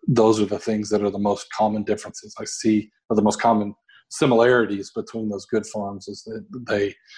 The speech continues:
they execute consistently on those fundamentals, and that's what they're focused on. They don't get distracted by,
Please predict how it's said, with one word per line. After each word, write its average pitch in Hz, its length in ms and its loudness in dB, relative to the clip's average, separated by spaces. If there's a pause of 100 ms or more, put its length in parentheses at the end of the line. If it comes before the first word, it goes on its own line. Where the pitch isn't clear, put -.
(160)
they 110 180 -2
execute 107 720 -2 (340)
consistently 110 1160 0
on 107 160 0
those 101 220 -4
fundamentals, 107 680 -8
and 117 100 -16
that's - 220 -14
what 117 180 4
they're 107 120 -2
focused - 480 -12
on. - 180 -16 (300)
They 113 60 6
don't 113 200 2
get 110 140 2
distracted 107 600 2
by, 101 280 0